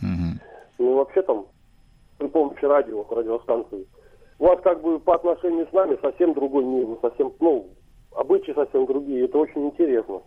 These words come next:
Speaker 1: Например?
Speaker 2: Ну, например, тут мне впечатлила передача, там, ну, рассказ, вот как вот у вас вступают в наследство.
Speaker 1: А.
Speaker 2: Вот <laughs> очень впечатлило по отношению к нами там.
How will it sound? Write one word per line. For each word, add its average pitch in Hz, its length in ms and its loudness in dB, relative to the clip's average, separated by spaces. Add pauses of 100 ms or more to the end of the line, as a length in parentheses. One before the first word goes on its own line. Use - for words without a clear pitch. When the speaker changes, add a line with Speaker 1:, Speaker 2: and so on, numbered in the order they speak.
(600)
Speaker 1:
Например? 117 540 -2 (460)
Speaker 2:
Ну, 185 140 6
например, 208 400 2
тут 151 140 -6
мне 170 280 8 (600)
впечатлила 349 600 0
передача, 143 680 -2 (520)
там, 107 220 -6 (440)
ну, 147 240 4
рассказ, 135 460 2
вот 123 180 -10
как 156 220 2
вот 135 140 -2
у 143 60 0
вас 165 180 4
вступают 143 480 0
в 131 40 -12
наследство. 131 760 -2 (240)
Speaker 1:
А. 98 400 0 (340)
Speaker 2:
Вот 131 240 0
<laughs> 139 280 -4
очень 165 300 0
впечатлило 151 640 -2
по 151 180 2
отношению 131 560 -2
к - 80 -14
нами 117 300 0
там. 92 180 -14